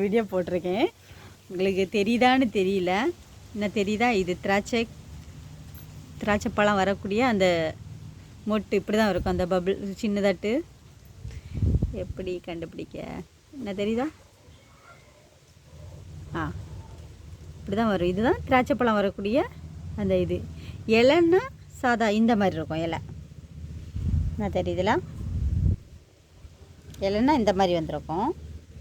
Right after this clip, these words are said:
இலைன்னா தெரியுதா? ம், இந்த மாதிரி இருக்கும். ஆனா நம்மளுக்கு இந்த பபிள்ஸ் மாதிரி வருது பத்தில, இதுதான் திராட்சை பழம் வரக்கூடிய அந்த சின்ன மொட்டு. என்ன தெரியுதா?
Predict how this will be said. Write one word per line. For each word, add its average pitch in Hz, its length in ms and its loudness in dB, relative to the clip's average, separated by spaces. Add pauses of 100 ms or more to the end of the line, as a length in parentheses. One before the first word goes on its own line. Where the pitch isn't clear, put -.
(1700)
இலைன்னா 220 280 0 (340)
தெரியுதா? 262 320 -2 (3000)
ம், 180 220 -10
இந்த 269 100 10 (120)
மாதிரி 165 200 2
இருக்கும். - 280 -16 (420)
ஆனா 196 120 -4 (120)
நம்மளுக்கு 208 340 0
இந்த 196 160 2
பபிள்ஸ் 220 480 2
மாதிரி 214 280 2
வருது 170 260 0
பத்தில, 175 220 -2 (100)
இதுதான் 202 340 -2
திராட்சை 196 400 0 (160)
பழம் 190 300 4
வரக்கூடிய 175 360 -4 (500)
அந்த 196 100 -2 (100)
சின்ன 214 180 2
மொட்டு. 160 260 -2 (1300)
என்ன 196 160 -6
தெரியுதா? 208 260 -10